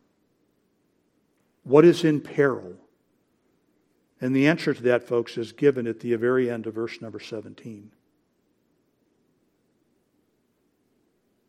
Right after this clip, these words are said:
Paul's not concerned about Paul. Paul's not really concerned from a, from a, uh, from a popularity standpoint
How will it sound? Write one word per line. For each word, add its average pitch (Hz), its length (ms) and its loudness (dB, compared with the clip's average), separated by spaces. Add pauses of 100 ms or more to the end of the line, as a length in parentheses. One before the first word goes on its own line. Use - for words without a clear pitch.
(320)
Paul's 147 320 0
not 139 160 -4
concerned 127 400 -8
about 110 260 -8
Paul. 123 560 -2 (800)
Paul's 143 240 2
not 131 180 0
really 127 200 0
concerned 135 480 -4
from 139 160 2
a, 113 100 -6 (280)
from 151 260 2
a, 131 160 0 (180)
uh, 131 220 0 (640)
from 139 240 0
a 120 60 -2
popularity 139 920 6
standpoint 117 920 -12